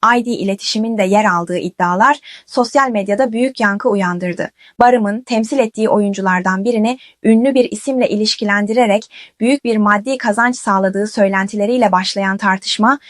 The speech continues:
I D iletişimin yaptığı resmi açıklamayla farklı bir boyut kazandı. Şirket, bu iddiaların asılsız olduğunu vurgularken, hedef alınan Serenay Sarıkaya da sessizliğini bozarak aynı açıklamayı kendi sosyal medya hesabında paylaştı.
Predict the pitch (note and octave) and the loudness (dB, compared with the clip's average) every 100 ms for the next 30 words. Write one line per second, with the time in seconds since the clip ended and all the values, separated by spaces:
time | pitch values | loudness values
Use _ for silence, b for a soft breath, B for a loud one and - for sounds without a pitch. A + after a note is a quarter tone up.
0 | B B - A#3 A#3+ A#3+ G#3 G#3 - A#3 | B B 2 2 0 -4 -4 -4 -4 -4
1 | B3 A#3+ G3+ - G#3+ A3+ G#3+ G#3 A#3+ B3+ | -4 0 -2 -2 0 0 0 -2 -2 -2
2 | G#3+ - G3 F#3+ G3 B3+ C#4 A3 A3 A#3 | 0 0 -2 -2 0 0 2 0 0 -4
3 | A3 G#3 G3+ G#3+ G#3 F#3 F3+ F3 F3+ C#4+ | -2 0 -2 -4 -4 -4 -4 -4 0 0
4 | - _ _ - - B3 C#4+ D4 - _ | 0 _ _ -10 0 0 2 2 0 _
5 | _ - C4+ A#3+ A#3 A3+ A3 A3+ - G#3+ | _ 0 0 2 2 4 2 -2 -6 -6
6 | A3+ G#3+ A3+ A3 G3+ G3 G3+ F#3+ G3 G3+ | -4 -6 -2 0 2 0 -6 -6 -6 0
7 | A3 A#3 A3+ G#3+ A3+ b b A3+ C4 C#4 | 0 0 0 -4 -4 b b 0 2 2
8 | A#3 A3+ G#3+ A3 A#3 A3+ A#3 A3+ A3+ - | -2 -2 -2 -4 0 0 2 0 -2 -4
9 | A#3+ B3 G#3+ G3 F#3+ A#3+ C4 b _ C4+ | -2 -2 0 -2 4 4 2 b _ -2
10 | A#3 B3 A3+ A#3+ A#3+ A#3 G#3 A3 G#3+ A3 | -2 -8 -8 -6 -4 0 0 2 2 2
11 | - _ _ G#3 A#3+ B3 G#3+ G#3 - G#3 | -2 _ _ 0 0 0 -2 -4 -4 -4
12 | G3+ G#3+ C4+ A#3+ G#3+ A3 - A3 - A3+ | -2 -4 -4 -4 -4 -4 -4 -6 0 -2
13 | A3+ G#3+ G#3+ G#3 G#3 - G3 F#3+ G3 G#3 | 0 -2 -2 -2 -4 -2 0 0 0 -2
14 | G#3+ G3 F#3 F#3 F#3+ - F3+ | 0 -2 -2 -4 -6 -4 -6